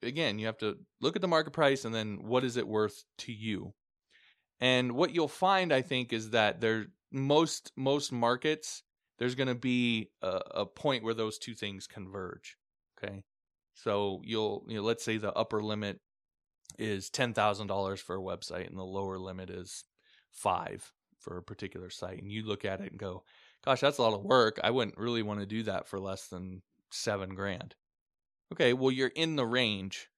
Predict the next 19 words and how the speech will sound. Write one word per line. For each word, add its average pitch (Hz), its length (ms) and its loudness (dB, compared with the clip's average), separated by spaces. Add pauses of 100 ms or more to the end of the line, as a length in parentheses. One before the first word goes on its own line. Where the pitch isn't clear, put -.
(200)
and 120 100 -6
so 120 120 0
now 113 180 4
you 120 160 2
just 113 240 -2
have 113 160 0
to 107 80 -2
justify 98 800 -2 (440)
the, - 420 -6
being 104 260 -2
worth 98 200 -4
the 87 80 -6
seven 92 360 -8
grand. - 420 -12
Or 110 100 -4
maybe 123 300 -2
it's - 300 -6 (600)
seven 110 300 -2
hundred. 135 580 -4